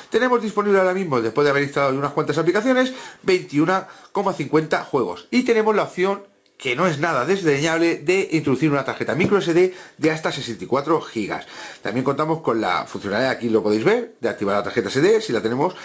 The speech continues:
y almacenamiento externo, que esto no sería otra cosa más que el almacenamiento a través de O T G, ya que cuenta con la funcionalidad O T G para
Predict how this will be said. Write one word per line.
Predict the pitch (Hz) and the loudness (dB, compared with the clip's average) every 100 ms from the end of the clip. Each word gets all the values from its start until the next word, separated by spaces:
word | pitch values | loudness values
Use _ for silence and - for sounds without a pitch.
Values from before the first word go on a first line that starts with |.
| - - | -16 0
y | 233 - - | 0 0 -4
almacenamiento | 156 135 135 123 156 156 | -6 -4 -4 -2 0 0
externo, | 156 180 170 185 | 2 0 0 -4
que | 151 | -2
esto | - | 0
no | 147 147 | 0 0
sería | 139 143 | 2 2
otra | 143 | 2
cosa | 143 151 | -2 0
más | 147 160 | -2 -4
que | - 196 | -2 0
el | 175 | 2
almacenamiento | 117 110 107 110 113 143 160 196 | 0 0 -4 -2 -2 0 0 -2
a | 180 | 0
través | 127 160 143 | 0 0 2
de | 175 - | 0 2
O | 143 | -4
T | 143 | -2
G, | 120 101 - - - | -4 -6 -6 -16 -4
ya | 156 156 | -2 0
que | 196 | 0
cuenta | 156 147 180 | 0 0 0
con | 165 135 | -2 0
la | 123 | -2
funcionalidad | 110 123 117 107 107 175 208 | -4 -8 -4 0 2 2 0
O | - 156 | 0 0
T | - | 2
G | 190 | -2
para | 190 127 107 98 | 0 -2 -2 -6